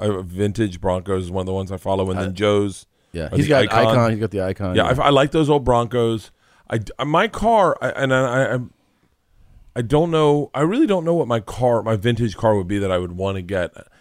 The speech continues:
Speaker 1: I wish I was more, you know, I, I think it's 'cause I drink. I don't drive very often. So I don't, like, I, I, so I don't,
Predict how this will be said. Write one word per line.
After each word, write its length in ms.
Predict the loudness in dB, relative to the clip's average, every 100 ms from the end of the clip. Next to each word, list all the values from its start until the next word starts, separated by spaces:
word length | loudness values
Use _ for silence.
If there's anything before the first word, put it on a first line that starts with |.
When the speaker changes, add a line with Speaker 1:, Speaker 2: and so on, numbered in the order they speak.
| _ _ _ _ -8
Speaker 1:
I 60 | 0
wish 260 | 2 2
I 40 | 0
was 200 | -2 -4
more, 280 | -2 -2 0
you 80 | 0
know, 120 | 2
I, 120 | 0
I 100 | -2
think 140 | -2 -4
it's 80 | -6
'cause 160 | -6
I 60 | -4
drink. 240 | -4 -4
I 40 | -4
don't 180 | -4 -4
drive 280 | -8 -6
very 220 | -8 -10 -12
often. 380 | -12 -18 -20 _ _ _ -20 _ _
So 140 | -2
I 40 | -2
don't, 200 | -2 0
like, 300 | 0 0 -14 _ -4
I, 140 | -4 -2
I, 100 | -4
so 160 | 2 4
I 40 |
don't, 180 | 4